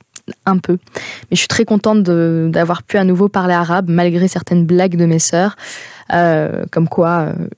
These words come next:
je manque un peu, euh, de bon accent et que j'ai un accent un peu trop français, que j'ai pas les bonnes expressions, que j'arrive pas à formuler les phrases très rapidement. Faut dire aussi que je suis la Benjamine de la fratrie et que c'est, ça a vraiment pas été évident pour moi, en tout cas au début.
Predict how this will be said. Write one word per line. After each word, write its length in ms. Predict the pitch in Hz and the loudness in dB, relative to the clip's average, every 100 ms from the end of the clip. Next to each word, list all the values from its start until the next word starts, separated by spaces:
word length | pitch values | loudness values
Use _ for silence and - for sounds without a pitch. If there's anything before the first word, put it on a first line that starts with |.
| - | -4
je 220 | 170 170 | 0 2
manque 300 | 180 185 180 | 4 2 0
un 80 | 165 | -4
peu, 300 | - 185 170 | 0 2 2
euh, 100 | - | 0
de 320 | - - 165 | -4 -2 0
bon 240 | 170 196 196 | 2 2 2
accent 460 | 185 - 180 185 | 0 -2 0 0
et 60 | 180 | 0
que 60 | 160 | 0
j'ai 80 | |
un 100 | 156 | 0
accent 260 | 160 - - | -2 -4 -6
un 40 | |
peu 100 | 170 | -4
trop 160 | - - | -6 -8
français, 640 | - 202 - 175 180 180 | -4 -2 0 2 2 2
que 140 | 180 165 | 0 -2
j'ai 120 | 160 | -2
pas 120 | 180 | 0
les 100 | 175 | 0
bonnes 220 | 170 170 | 2 0
expressions, 720 | 160 - - 214 - 175 175 175 - - - - | 0 -4 -2 -2 -2 0 0 -2 -8 -18 -18 -12
que 100 | - | -2
j'arrive 220 | 170 165 | 0 0
pas 100 | - | 0
à 40 | 185 | -2
formuler 280 | 180 180 180 | 0 2 2
les 160 | 180 | 0
phrases 280 | 208 - 202 | -2 -2 -2
très 160 | - 202 | 0 0
rapidement. 520 | 170 170 190 190 190 - - - - - | 0 0 2 2 2 -4 -16 -20 -20 -20
Faut 160 | - 190 | -4 0
dire 180 | 180 214 | 2 2
aussi 280 | 196 - 214 | 2 0 -2
que 60 | |
je 80 | 190 | 0
suis 200 | 175 - | 0 0
la 100 | 160 | 0
Benjamine 420 | 156 185 196 202 | 2 2 4 4
de 80 | 190 | 4
la 100 | 170 | 2
fratrie 520 | - 175 - 220 220 | 0 -6 -4 2 2
et 60 | 180 | 2
que 100 | - | -2
c'est, 440 | - 170 160 160 - _ _ _ _ | -6 0 0 0 -6 _ _ _ _
ça 180 | - 180 | -4 0
a 40 | |
vraiment 220 | 170 196 220 | 2 2 2
pas 120 | 208 | 0
été 180 | 208 208 | 2 2
évident 340 | 190 220 233 | 2 2 2
pour 180 | 202 196 | 2 2
moi, 140 | 214 | 4
en 100 | 220 | 2
tout 100 | 202 | 0
cas 140 | - 202 | 0 0
au 60 | |
début. 500 | 185 180 165 196 220 | 2 0 0 0 0